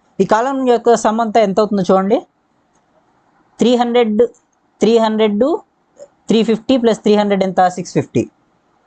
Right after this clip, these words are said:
సిక్స్ ఫిఫ్టీ, సిక్స్ సెవెంటీ ఫైవ్, ఫోర్టీన్ సెవెంటీ ఫైవ్. ఫోర్టీన్ సెవెంటీ ఫైవ్ ట్వంటీ ఎంత? ఫిఫ్టీన్ హండ్రెడ్. ఫిఫ్టీన్ హండ్రెడ్ సిక్స్ ట్వంటీ ఫైవ్ ఎంత?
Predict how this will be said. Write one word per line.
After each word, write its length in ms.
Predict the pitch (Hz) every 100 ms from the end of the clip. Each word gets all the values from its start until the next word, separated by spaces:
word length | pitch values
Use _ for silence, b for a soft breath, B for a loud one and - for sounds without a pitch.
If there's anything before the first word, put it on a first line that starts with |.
| _ _
సిక్స్ 280 | - 214 -
ఫిఫ్టీ, 300 | 226 226 294
సిక్స్ 220 | 277 226
సెవెంటీ 400 | 233 226 220 226
ఫైవ్, 540 | 220 202 202 208 269 381 _ _
ఫోర్టీన్ 340 | 202 208 233 214
సెవెంటీ 320 | 196 156 139
ఫైవ్. 420 | 127 113 110 110 - _ _ _
ఫోర్టీన్ 280 | 208 208 240
సెవెంటీ 280 | 220 226 214
ఫైవ్ 200 | 233 220
ట్వంటీ 280 | 214 208 214
ఎంత? 500 | 208 196 196 196 202 - -
ఫిఫ్టీన్ 300 | 175 202 165
హండ్రెడ్. 380 | 139 123 117 113 - _ _ -
ఫిఫ్టీన్ 300 | 202 247 240
హండ్రెడ్ 320 | 226 233 220
సిక్స్ 220 | 226 220
ట్వంటీ 200 | 226 208
ఫైవ్ 180 | 208 208
ఎంత? 460 | 202 190 190 196